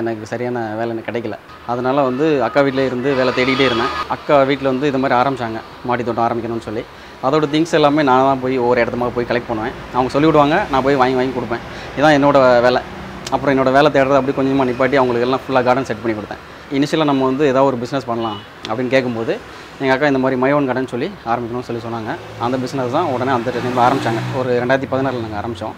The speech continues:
ஒரு நாலு வருஷம் ரொம்ப டல்லா இருந்துச்சு. அதுக்கப்புறம் நாங்க ஆன்லைன்ல ஸ்டார்ட் பண்ணோம், Flipkart, Amazon-ல.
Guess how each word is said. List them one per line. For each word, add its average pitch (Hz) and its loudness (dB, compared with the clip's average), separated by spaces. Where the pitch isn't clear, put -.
ஒரு 131 -2
நாலு 180 8
வருஷம் 190 4
ரொம்ப 170 6
டல்லா 156 6
இருந்துச்சு. 123 -2
அதுக்கப்புறம் 147 2
நாங்க 139 4
ஆன்லைன்ல 175 6
ஸ்டார்ட் 135 2
பண்ணோம், 127 -2
Flipkart, 143 2
Amazon-ல. 120 0